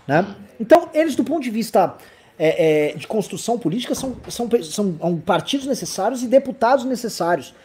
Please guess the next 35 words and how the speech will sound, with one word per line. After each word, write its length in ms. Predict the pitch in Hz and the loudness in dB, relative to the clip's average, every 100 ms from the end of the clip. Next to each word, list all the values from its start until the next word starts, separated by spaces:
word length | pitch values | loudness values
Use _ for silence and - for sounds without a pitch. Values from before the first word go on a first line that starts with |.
| - | -12
E, 160 | - 269 | -2 2
em 40 | |
geral, 340 | 269 240 208 240 | 4 4 6 4
deputados 580 | 220 - 214 220 - - - _ | 4 2 2 2 0 -14 -20 _
que 60 | - | -4
você 200 | 202 214 | 0 2
não 80 | 202 | 2
vai 160 | 185 | 2
achar 220 | 180 - 185 | 0 0 -2
escândalo 400 | - 185 180 165 | -2 -2 -2 -2
de 60 | |
corrupção 460 | 180 160 160 - 165 | -2 -2 -2 -6 -6
aqui 160 | 160 | -2
e 40 | 180 | -2
ali, 220 | 151 226 - _ | -2 -6 -10 _
tirando 320 | - 285 285 | 0 2 4
alguns 240 | 254 247 | 4 2
do 80 | 202 | -4
Podemos, 480 | - 220 160 175 170 | 2 2 4 0 -2
que 100 | 185 | -4
ainda 140 | 180 | -4
tem 120 | 175 185 | -4 -4
uma, 140 | 180 | -4
uma 140 | 165 | -4
tranqueirada 520 | 165 180 170 151 147 143 | -6 -6 -4 -4 -2 -2
aí, 100 | 170 | -2
tem 120 | 160 | -6
até 160 | 143 | -4
um 240 | 175 180 175 | -2 0 0
da 100 | 160 | 0
Bahia 300 | 143 139 165 | 0 0 -2
que 80 | - | -6
você 80 | |
deve 140 | 170 - | -10 -6
conhecer, 440 | 170 139 - 127 | -6 -6 -4 -6